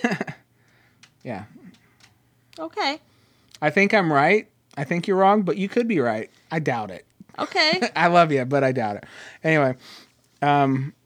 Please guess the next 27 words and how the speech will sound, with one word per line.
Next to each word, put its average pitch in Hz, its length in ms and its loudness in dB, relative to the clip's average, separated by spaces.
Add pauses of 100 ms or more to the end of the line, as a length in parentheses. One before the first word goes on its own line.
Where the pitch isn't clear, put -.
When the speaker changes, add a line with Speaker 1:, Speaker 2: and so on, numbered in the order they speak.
(280)
Speaker 1:
how 156 100 -2
about, 185 380 4
we'll 175 100 -4
just 190 200 0
say 190 140 2
archaeologist 151 600 2
Taylor. 113 400 -6 (360)
Speaker 2:
Thank 170 320 -6
you. 147 180 -10 (100)
Speaker 1:
Okay. 127 200 -12 (360)
So - 140 -2
archaeologist 180 680 2
Taylor, 131 600 0 (100)
um, 127 380 0
says 135 260 -4
it 139 100 -2
was 131 240 -2
not 139 280 -2
glacial. 123 580 -4
Speaker 2:
Mm-hmm. 190 300 -10 (240)
Speaker 1:
He 151 120 -2
says, 156 320 2
"When 160 140 2
in 160 100 2
doubt, 175 320 2
you 147 140 -2
excavate." 107 560 -10